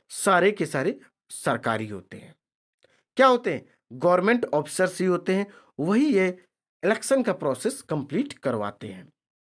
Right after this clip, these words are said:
और दोस्तों, इसमें जिस व्यक्ति को जो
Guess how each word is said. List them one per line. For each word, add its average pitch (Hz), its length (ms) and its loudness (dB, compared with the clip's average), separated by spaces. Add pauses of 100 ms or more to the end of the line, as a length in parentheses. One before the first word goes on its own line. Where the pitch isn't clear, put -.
(420)
और 143 80 -2
दोस्तों, 175 440 0
इसमें 208 360 0 (340)
जिस 240 340 -2
व्यक्ति 202 360 2
को 208 180 -2 (280)
जो 320 500 2